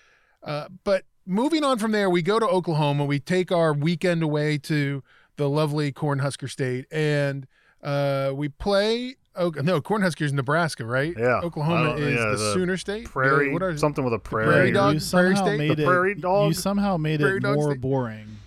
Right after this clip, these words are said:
Speaker 3: by
Speaker 1: More
Speaker 3: bringing
Speaker 1: boring.
Speaker 3: Nebraska
Speaker 2: <laughs> Is,
Speaker 3: in, into the
Speaker 2: does
Speaker 3: picture.
Speaker 2: Oklahoma have prairie dogs?
Speaker 1: Lovely weekend in Oklahoma. We
Speaker 3: We all know we went to historic,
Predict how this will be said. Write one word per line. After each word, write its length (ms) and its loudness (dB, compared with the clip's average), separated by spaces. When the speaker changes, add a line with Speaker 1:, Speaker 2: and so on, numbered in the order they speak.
Speaker 3:
by 120 -4
Speaker 1:
More 40 -4
Speaker 3:
bringing 400 4
Speaker 1:
boring. 180 4
Speaker 3:
Nebraska 600 0
Speaker 2:
<laughs> 40 -12
Is, 280 -2
Speaker 3:
in, 80 -4
into 240 -6
the 80 -14
Speaker 2:
does 100 -6
Speaker 3:
picture. 60 6
Speaker 2:
Oklahoma 240 0
have 160 0
prairie 280 2
dogs? 460 -2
Speaker 1:
Lovely 460 0
weekend 420 0
in 80 -2
Oklahoma. 640 -2
We 360 2
Speaker 3:
We 140 -2
all 260 0
know 600 -2
we 240 0
went 340 -2
to 300 -2
historic, 960 -4